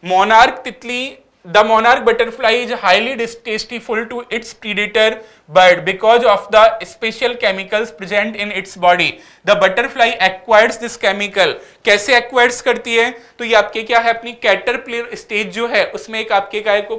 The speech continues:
पॉइजनस वीड जो है उसको आपके क्या करती है? खाती है। During its caterpillar stage by a feeding on a poisonous weed।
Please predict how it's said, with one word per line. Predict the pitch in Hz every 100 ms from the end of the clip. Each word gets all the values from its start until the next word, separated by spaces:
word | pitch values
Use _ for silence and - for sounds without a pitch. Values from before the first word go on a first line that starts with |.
| -
पॉइजनस | 196 185 202 220 226 226
वीड | 185 202 240
जो | 226 247
है | 214
उसको | 208 214
आपके | 170 - 185
क्या | 190
करती | 185 180 180 185
है? |
खाती | 190 180 165 180
है। | 147 117 - - -
During | 170 214 240 254
its | 247 254
caterpillar | - 208 220 226 220 214
stage | 214 233 233
by | 202 196
a | 208 220
feeding | 226 214 247 247
on | 202 196
a | 196 -
poisonous | 165 170 190 262 - -
weed। | 180 185 156